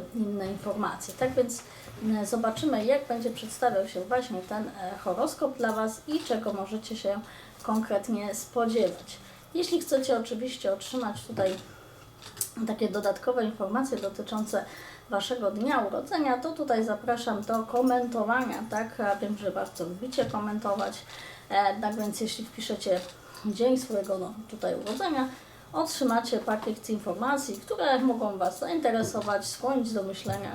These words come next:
refleksji. Będzie to taki pakiet informacji ezoterycznych o Waszych talentach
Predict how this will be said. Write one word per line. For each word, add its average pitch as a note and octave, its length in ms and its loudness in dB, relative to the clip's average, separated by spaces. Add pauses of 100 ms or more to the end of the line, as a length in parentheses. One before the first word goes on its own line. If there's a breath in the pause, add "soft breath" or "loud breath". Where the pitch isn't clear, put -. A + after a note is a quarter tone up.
refleksji. G3 600 -2 (440 loud breath)
Będzie D4+ 260 8
to A#3+ 100 -2
taki A3+ 280 -2
pakiet A3 380 -2
informacji G3 600 -2
ezoterycznych A3 880 2 (260)
o G#3 40 -6
Waszych G3 380 -6
talentach B3+ 520 2